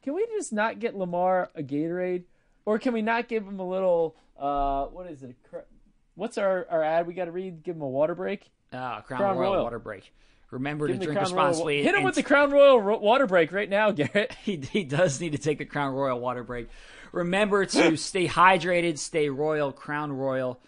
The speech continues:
Speaker 2: Canadian whiskey. Make sure you take a water break and moderate your drinking. Also, with
Speaker 1: See,
Speaker 2: that
Speaker 1: he
Speaker 2: said,
Speaker 1: needed
Speaker 2: we're
Speaker 1: the water break before the cramps happened. That's the
Speaker 2: Yeah.
Speaker 1: thing. He forgot to take his Crown Royal water break.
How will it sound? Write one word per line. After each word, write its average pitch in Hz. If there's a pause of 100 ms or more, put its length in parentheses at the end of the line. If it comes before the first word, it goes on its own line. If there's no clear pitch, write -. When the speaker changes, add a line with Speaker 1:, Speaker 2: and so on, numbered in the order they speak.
(340)
Speaker 2:
Canadian 131
whiskey. 127
Make 131
sure 139
you 127
take 160
a 147
water 131
break 123
and 120
moderate 120 (420)
your 110
drinking. 107 (120)
Also, 151
with 131
Speaker 1:
See, 147
Speaker 2:
that 139
Speaker 1:
he 208
Speaker 2:
said, 294
Speaker 1:
needed 330
Speaker 2:
we're 277
Speaker 1:
the 226
water 240
break 226
before 240
the 233
cramps 165
happened. 113
That's 160
the 165
Speaker 2:
Yeah. -
Speaker 1:
thing. 247
He 226
forgot 190
to 202
take 190
his -
Crown -
Royal 349
water 440
break. 262